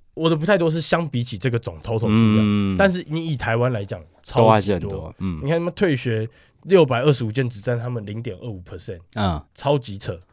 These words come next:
Speaker 1: 但是六百二十五件欸，就是一年就有六百二十五人因为霸凌而被退学。
Speaker 2: 嗯。
Speaker 1: 那，但是你知道，就是现在韩国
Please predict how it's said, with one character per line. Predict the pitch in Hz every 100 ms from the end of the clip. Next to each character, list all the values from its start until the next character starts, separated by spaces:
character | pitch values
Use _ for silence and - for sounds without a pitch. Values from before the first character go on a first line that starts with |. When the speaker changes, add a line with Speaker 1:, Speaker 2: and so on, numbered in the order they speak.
| -
Speaker 1:
但 | - 160
是 | 165
六 | 175
百 | 120
二 | 117 131
十 | 95
五 | 85
件 | 107 80
欸， | 78 _ _ _
就 | 135
是 | 123 131 107 - _ _ _ _ _ _ _
一 | 165
年 | 147 107 110
就 | 117
有 | -
六 | 139
百 | 110
二 | 107
十 | 117
五 | 90
人 | 90
因 | 123 131
为 | 127
霸 | 123 117 95
凌 | 85 -
而 | 101
被 | 110
退 | - 104
学。 | 87 - -
Speaker 2:
嗯。 | 113 92 78 - _ -
Speaker 1:
那， | 160 131 - - - _ _ _ _ _ _ _ _ _ _
但 | 208 196
是 | 196 180 - _
你 | -
知 | 120
道， | 156
就 | 160
是 | 165
现 | 160 165
在 | 151
韩 | 123 120
国 | 117 110 110